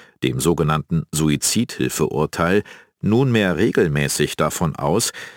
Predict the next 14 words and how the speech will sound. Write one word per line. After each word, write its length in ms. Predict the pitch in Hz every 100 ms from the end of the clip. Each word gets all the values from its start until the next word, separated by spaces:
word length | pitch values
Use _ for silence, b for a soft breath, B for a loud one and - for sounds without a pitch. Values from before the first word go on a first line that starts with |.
| B -
dass 320 | 95 - -
durch 300 | 107 120 -
die 160 | 117
wiederhergestellte 1200 | 101 98 90 80 131 - 120 - 92 90 - 85 76
rechtlich 640 | 101 - - - 95 -
legale 580 | 76 82 - 80 101 92
Möglichkeit 920 | 80 90 - 95 87 - - 92 - -
der 100 | 85
Suizidhilfe 920 | 90 87 - 104 - 98 95 110 104 B B -
auch 280 | 101 95 64
entsprechende 720 | 92 85 - 82 - 82 80
Ärzte 440 | 85 120 - -
vorhanden 460 | - 67 67 - 64
sind, 340 | 71 65 -